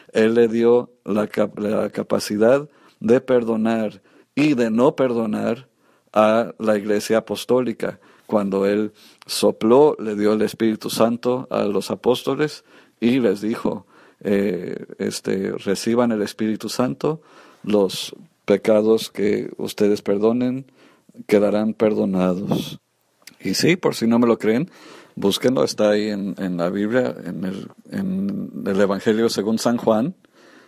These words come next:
capítulo veinte, eh, creo que es más o menos el versículo veintidós. Entonces, Juan veinte, veintidós, por ahí, eh, vemos que, que Jesús le está, les está dando el poder de perdonar los pecados.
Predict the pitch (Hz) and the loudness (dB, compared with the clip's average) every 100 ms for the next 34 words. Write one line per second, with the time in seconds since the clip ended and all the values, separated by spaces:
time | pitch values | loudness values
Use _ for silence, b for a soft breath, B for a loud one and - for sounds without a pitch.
0 | b b - 92 107 120 117 113 107 110 | b b -2 -2 0 4 4 6 2 0
1 | - 160 185 b b b b 98 104 98 | 0 -2 -2 b b b b -2 0 0
2 | 92 110 98 110 - - 107 98 107 110 | -2 -2 0 -2 -4 -2 -2 2 0 0
3 | - 107 101 90 - - 107 104 107 95 | -2 0 0 -2 -6 2 2 4 0 0
4 | 113 110 104 - - - - _ - - | 2 4 2 -2 -4 -6 -10 _ -4 -2
5 | 104 - 113 117 110 104 104 107 107 101 | -4 2 2 2 -2 -4 -4 -2 -2 -2
6 | 95 98 110 123 - 104 98 123 165 B | -4 0 2 2 -2 -2 0 -2 -6 B
7 | B B B - 101 101 101 - 101 104 | B B B -2 2 2 0 -2 0 0
8 | 107 120 - 117 104 - - - 92 92 | 0 -4 -2 0 0 -4 -14 -6 -2 -2
9 | 92 98 - - 92 - 107 - 123 117 | -4 -6 -8 -6 -6 -4 -4 -2 0 0
10 | 104 104 78 - 101 101 92 98 101 107 | 0 0 -2 -6 -6 -4 -2 0 0 0
11 | 104 117 117 - 104 - 98 95 113 131 | 0 0 0 -2 -8 -4 0 0 0 -2
12 | - 101 104 101 101 101 98 - 120 131 | -2 -2 -2 -2 -4 -4 -6 2 2 2
13 | - | -4